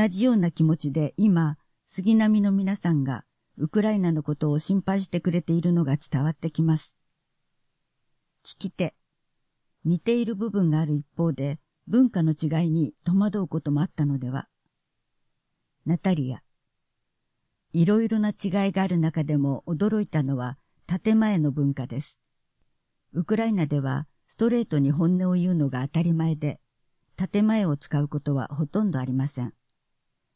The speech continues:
でも、世界の国はどこも違って当然です。建前は日本の文化なのだとすぐに理解しました。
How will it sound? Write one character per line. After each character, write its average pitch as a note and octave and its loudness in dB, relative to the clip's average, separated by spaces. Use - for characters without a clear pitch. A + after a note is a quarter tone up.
で F#3+ 2
も、 D#3 2
世 B3 -4
界 A3 2
の C#3+ 2
国 D3+ 2
は C3 -4
ど F#3+ 0
こ G#3+ -2
も D3 2
違 B2+ -6
っ - -2
て - -4
当 D3+ -2
然 F3 0
で D3 -2
す。 - -14
建 G#3 2
前 G3 2
は B2 -4
日 E3+ 4
本 G#3 4
の G#3+ 2
文 A3+ 2
化 D3+ 2
な C3+ 2
の C#3 0
だ D3+ -2
と - -10
す - -6
ぐ A3+ 2
に C#3 4
理 D3 0
解 B2 -4
し - -10
ま A2 -4
し - -8
た。 - -14